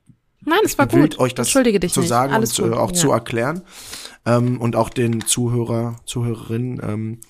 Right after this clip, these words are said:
Speaker 2: einfach diese Pas-, Perspektive mal darzustellen und sich auch zu trauen und, ähm, dass wir auch mittlerweile als, als Paar an dem Punkt sind, oder ich als, als Partner an einem Punkt sein darf, wo ich vielleicht vor,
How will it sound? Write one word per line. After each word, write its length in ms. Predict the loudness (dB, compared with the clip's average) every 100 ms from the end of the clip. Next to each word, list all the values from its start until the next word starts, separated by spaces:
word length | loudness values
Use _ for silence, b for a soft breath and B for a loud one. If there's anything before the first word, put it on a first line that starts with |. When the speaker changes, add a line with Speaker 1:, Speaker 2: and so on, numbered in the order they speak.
| -12
Speaker 2:
einfach 160 | -8 -4
diese 200 | -4 -4
Pas-, 220 | -4 -4
Perspektive 720 | -6 -4 -4 -4 -6 -4 -4
mal 180 | -2 -4
darzustellen 560 | -2 -4 -4 -6 -4 -4
und 80 | -4
sich 100 | -6
auch 120 | -6
zu 100 | -8
trauen 540 | -8 -6 -4 -4 -6 b b b b b b -2
und, 340 | -2 -2 -2
ähm, 400 | -2 -2 -4 -6 -12 -8 -4
dass 220 | -2 6
wir 160 | 6
auch 100 | 6
mittlerweile 580 | 2 0 2 2 0 0
als, 340 | 0 -2 -4 -6 b b b _ _ _
als 200 | -4 -2
Paar 320 | 2 2 2
an 120 | 0 -2
dem 160 | -4
Punkt 280 | -2 -4 -4
sind, 320 | -8 -8 -14 _ -10
oder 220 | -8 -4
ich 200 | -6 -6
als, 260 | -6 -8 -10
als 180 | -10 -10
Partner 360 | -6 -4 -4 -4
an 100 | -4
einem 80 | -4
Punkt 240 | -4 -4
sein 180 | -4 -4
darf, 300 | -4 -4 -6 B B B 0
wo 160 | 2
ich 180 | 2 -2
vielleicht 400 | -8 -4 -2 -4
vor, 440 | -6 -6 -6 -8